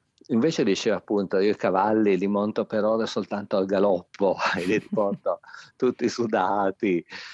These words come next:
E, mm, una volta aveva persino, eh, tentato di curare un mal di schiena a cavallo, dopodiché era dovuto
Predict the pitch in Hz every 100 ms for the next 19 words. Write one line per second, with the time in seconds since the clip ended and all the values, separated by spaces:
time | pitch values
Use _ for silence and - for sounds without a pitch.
0 | - - 131 135 123 117 113 104 - 113
1 | 113 131 135 123 101 117 104 - 117 117
2 | 101 87 104 98 92 113 104 101 98 117
3 | 101 - 104 98 101 98 98 92 87 101
4 | 95 90 90 90 98 95 95 - 101 101
5 | 95 95 87 90 98 90 87 95 87 98
6 | 92 92 87